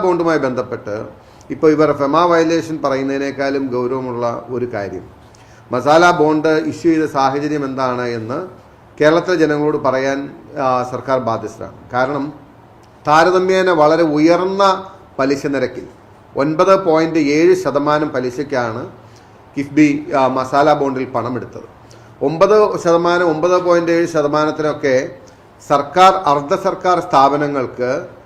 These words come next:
ഇന്ത്യയിൽ അതിലും താഴെ പലിശ നിരക്കിൽ പണം അവൈലബിൾ ആണ്, അല്ലെങ്കിൽ, ആ, കടം ലഭിക്കുമെന്നിരിക്കെ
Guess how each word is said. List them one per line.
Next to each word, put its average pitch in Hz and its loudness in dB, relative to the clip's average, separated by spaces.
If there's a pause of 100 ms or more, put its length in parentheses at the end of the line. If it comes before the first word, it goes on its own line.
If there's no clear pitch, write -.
(380)
ഇന്ത്യയിൽ 160 4 (220)
അതിലും 175 0 (180)
താഴെ 175 2 (260)
പലിശ 143 -4 (140)
നിരക്കിൽ 151 -6 (160)
പണം 143 -2 (120)
അവൈലബിൾ 143 -4
ആണ്, 139 -6 (200)
അല്ലെങ്കിൽ, 135 -8 (420)
ആ, - 0 (160)
കടം 147 0 (100)
ലഭിക്കുമെന്നിരിക്കെ 135 -4